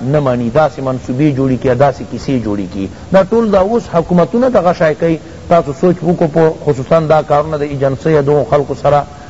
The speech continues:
تړلي، نو دا اوس حکومت دا سازشونه دا علاقو کې کوي چې کومونه یې خطره وي. <coughs> ځکه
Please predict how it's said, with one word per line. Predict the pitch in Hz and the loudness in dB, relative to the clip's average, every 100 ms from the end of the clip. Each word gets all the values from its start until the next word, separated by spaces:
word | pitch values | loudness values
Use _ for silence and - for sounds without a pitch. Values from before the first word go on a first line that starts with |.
| - 139 | -4 0
تړلي، | 147 143 139 139 | 0 0 -2 0
نو | |
دا | 131 156 185 | 2 2 2
اوس | 202 175 | 0 0
حکومت | 143 156 160 190 165 | -4 0 0 2 2
دا | 151 | 2
سازشونه | 143 135 127 - 143 131 | 2 0 0 -4 -2 2
دا | 135 135 - - | 2 0 -4 -4
علاقو | 135 131 117 139 | 0 2 2 -2
کې | 117 - | -2 -2
کوي | 117 90 - - - - - - - - - - - | -2 -2 -10 -20 -20 -20 -20 -20 -20 -18 -18 -8 0
چې | 151 | 4
کومونه | 170 156 143 | 6 6 4
یې | 123 | 2
خطره | 139 147 135 | 0 0 0
وي. | 110 - - - - - - - - - - - - - | -2 -8 -18 -20 -18 -16 -14 -14 -14 -16 -18 -18 -4 0
<coughs> | - 240 143 131 | 2 2 0 0
ځکه | 196 | 0